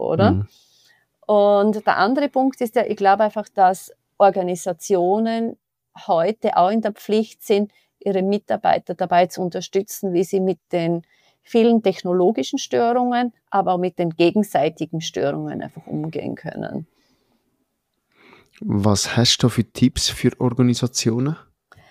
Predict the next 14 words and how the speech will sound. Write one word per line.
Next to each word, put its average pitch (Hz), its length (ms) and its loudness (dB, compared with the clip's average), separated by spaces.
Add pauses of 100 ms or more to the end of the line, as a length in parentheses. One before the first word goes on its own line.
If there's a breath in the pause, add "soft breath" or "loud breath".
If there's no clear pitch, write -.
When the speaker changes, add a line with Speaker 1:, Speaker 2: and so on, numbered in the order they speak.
(260 soft breath)
Speaker 1:
Ja, 220 240 2
also 214 220 0
ich - 220 -2
denk, 226 360 2
es 220 160 -2
ist - 260 -6
A, 214 540 4
sich 226 340 -6
bewusst 214 360 -4
sein, 190 100 -8
hey, 262 320 2
was 226 280 -2
ist 247 140 -8
unser 202 320 -4